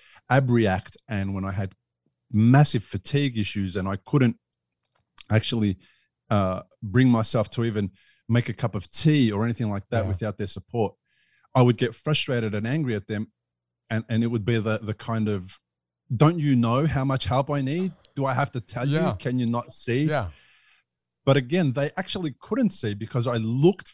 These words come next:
Speaker 1: physically well on the outside, and they were just copying it. Now, Christine, she was on the emotional roller coaster, um, internally, pretending externally that she was
Speaker 2: Mm-hmm.
Speaker 1: keeping it all together for me.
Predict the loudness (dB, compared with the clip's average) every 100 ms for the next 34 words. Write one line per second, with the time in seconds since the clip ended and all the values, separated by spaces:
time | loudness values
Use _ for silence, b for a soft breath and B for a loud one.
0 | -4 -2 -2 -6 -4 -2 -2 -2 -4 -4
1 | -4 -4 -8 -8 -10 _ -2 2 2 0
2 | _ _ _ _ 2 4 4 0 -4 -4
3 | -4 -2 -2 -2 -4 -6 -6 -4 -2 2
4 | 4 4 4 0 -4 0 0 0 -4 0
5 | 2 2 -2 -6 -4 0 2 2 0 -4
6 | -4 -2 -4 -6 -6 -6 -6 -6 -8 -10
7 | _ -2 0 0 -4 _ _ 4 4 4
8 | 2 4 4 2 -2 -4 -4 -2 0 2
9 | 4 4 2 0 -4 -2 0 2 2 0
10 | -2 -4 -4 -4 -6 -6 -2 0 0 -2
11 | -4 -4 -2 0 0 0 0 -4 -4 -2
12 | 0 -2 -4 -4 -2 0 0 -4